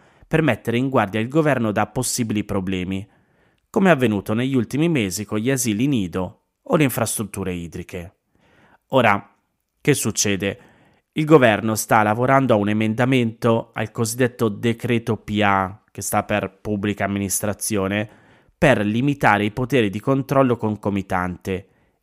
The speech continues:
e in questo modo passare il controllo continuo del P N R R alla Commissione europea.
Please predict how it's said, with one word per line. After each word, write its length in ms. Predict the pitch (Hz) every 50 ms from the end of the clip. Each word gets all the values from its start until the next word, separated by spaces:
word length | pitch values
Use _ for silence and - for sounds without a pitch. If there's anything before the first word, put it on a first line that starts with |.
| _
e 120 | - - 107
in 160 | 104 107 -
questo 480 | _ - 120 113 110 - - - 104 95
modo 540 | 98 101 107 117 117 131 131 139 143 - _ _ _ _ _ _
passare 500 | - 127 123 - - - 110 98 95 90
il 120 | 92 -
controllo 480 | - - 117 117 - 143 147 143 127 120
continuo 440 | - 110 104 101 - 101 98 92 95
del 200 | 92 113 113 117
P 200 | - - 143 120 104
N 160 | 101 107 117
R 80 | 131
R 580 | 143 160 160 139 110 98 92 90 92 92 - _ _ _ _ _ _ -
alla 180 | - 160 151
Commissione 480 | - - 117 113 104 - - 110 101 98
europea. 600 | 92 87 87 82 - 90 87 85 85 87 -